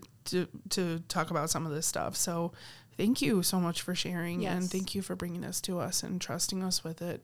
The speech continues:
Speaker 1: And we really do wish you guys the best of luck, because it's not easy, but thank you so much.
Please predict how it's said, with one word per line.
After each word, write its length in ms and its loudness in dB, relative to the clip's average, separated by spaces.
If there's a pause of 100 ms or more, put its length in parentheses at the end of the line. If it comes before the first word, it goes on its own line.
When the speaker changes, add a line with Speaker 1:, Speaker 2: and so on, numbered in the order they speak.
(140)
Speaker 1:
And 560 -4 (840)
we 120 8
really 280 6
do 340 2 (100)
wish 300 0
you 60 0
guys 300 -2
the 100 -6
best 260 -2
of 80 -4
luck, 320 -6
because 560 -4
it's 180 -2
not 240 -4
easy, 460 -4 (260)
but 280 -8 (340)
thank 240 4
you 400 4
so 240 4
much. 500 0